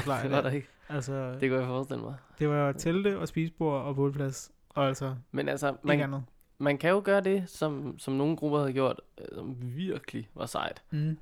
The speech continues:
Speaker 2: Og det var at bygge etager.
Speaker 1: <laughs> Det kan man.
Speaker 2: Øh, jeg så en enkelt gruppe, der havde bygget så højt som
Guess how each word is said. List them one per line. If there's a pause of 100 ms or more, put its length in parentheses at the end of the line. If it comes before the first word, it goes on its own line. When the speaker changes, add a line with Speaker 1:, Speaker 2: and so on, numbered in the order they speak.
Speaker 2:
Og
det
var
at
bygge
etager. (300)
Speaker 1:
<laughs>
Det
kan
man.
Speaker 2:
Øh, (120)
jeg
så
en
enkelt
gruppe,
der
havde
bygget
så
højt
som